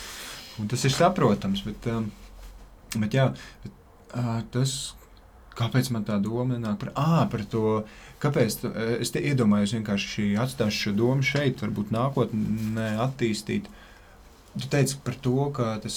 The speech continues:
ir, nu, mīlestībā ir racionālā daļa arī, un es tam absolūti piekrītu,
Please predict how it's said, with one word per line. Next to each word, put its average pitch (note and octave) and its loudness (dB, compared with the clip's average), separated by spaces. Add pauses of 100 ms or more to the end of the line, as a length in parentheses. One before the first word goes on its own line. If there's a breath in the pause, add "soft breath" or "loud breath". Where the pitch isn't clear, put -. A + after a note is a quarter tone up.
(120)
ir, G#2+ -4
nu, C3+ 0
mīlestībā B2 0
ir G#2 0
racionālā G2 0
daļa A2 4
arī, A2+ 2 (320)
un A2 -2
es A#2 -2
tam G#2+ 4
absolūti A2 2
piekrītu, D3+ -2